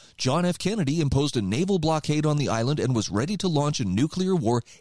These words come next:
if the missiles were not removed. Well, since the Russian invasion, Joe Biden and his foreign policy people have denounced Russia sanctimoniously for its violations of international law and brutality,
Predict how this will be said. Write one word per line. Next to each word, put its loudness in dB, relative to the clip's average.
if -2
the 2
missiles 0
were 2
not 0
removed. -2
Well, -4
since -2
the -2
Russian 0
invasion, 0
Joe 2
Biden -2
and 0
his 2
foreign 0
policy -2
people -2
have -2
denounced -2
Russia 0
sanctimoniously -2
for 0
its -2
violations 0
of -2
international 0
law 2
and 0
brutality, 0